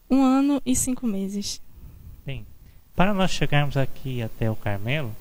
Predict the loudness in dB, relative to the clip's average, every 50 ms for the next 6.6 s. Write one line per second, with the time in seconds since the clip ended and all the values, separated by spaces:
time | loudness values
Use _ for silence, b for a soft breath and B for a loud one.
0 | -12 -14 -14 -12 -10 -10 -10 -10 -12 -14 -6 0 2 2 2 2 0 0 0 0
1 | 0 4 4 4 4 4 2 0 0 0 0 -2 -2 2 6 8 8 8 8 6
2 | 4 2 2 0 -2 -10 -10 -4 -2 -2 -2 -2 0 2 2 2 2 2 -2 -2
3 | -4 -2 -2 -2 0 0 0 0 -2 -2 0 0 0 2 0 -2 -2 -4 -4 -4
4 | -4 -6 -8 -6 -4 -4 -2 -2 -2 -4 -4 -4 -4 -4 -4 -4 B B B B
5 | B B -8 -6 -6 -4 -4 -4 -6 -6 -6 -4 -4 0 0 0 0 0 -2 -2
6 | -2 -2 -2 -2 0 0 0 2 2 2 0 0